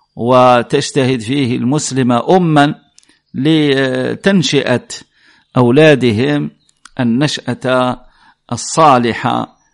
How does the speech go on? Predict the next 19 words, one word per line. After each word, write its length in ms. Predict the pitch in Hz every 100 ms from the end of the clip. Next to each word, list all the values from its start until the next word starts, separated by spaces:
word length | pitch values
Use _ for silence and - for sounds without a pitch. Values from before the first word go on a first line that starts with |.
| _ 107
بإذن 500 | 131 135 151 131 120
الله 380 | 113 131 120
تبارك 540 | 120 113 120 123 107 113
وتعالى. 680 | 104 101 101 110 107 - 101 _ _ _ _ _ _ _
ولهذا 560 | 113 127 135 185 151 135
ما 200 | 139 139
دام 320 | 131 175 127 147
أن 220 | 143 135
الحق 440 | 120 - 147 - - - _ _ _ _ _ _ _ _
بين 400 | - 127 202 185
الزوجين 1000 | 143 135 147 123 113 120 101 110 107 107 -
أي 120 | 139
حق 360 | 117 175 - 127
مشترك، 920 | 123 107 156 - - 110 151 - - _ _ _ _ _ _
لا 280 | - 147 226 233
يجوز 360 | 196 180 175 120
لأحدهما 1120 | 131 123 127 120 127 117 101 113 123 139 -
أن 100 | 117
يمنع 720 | 107 151 139 120 98 107 123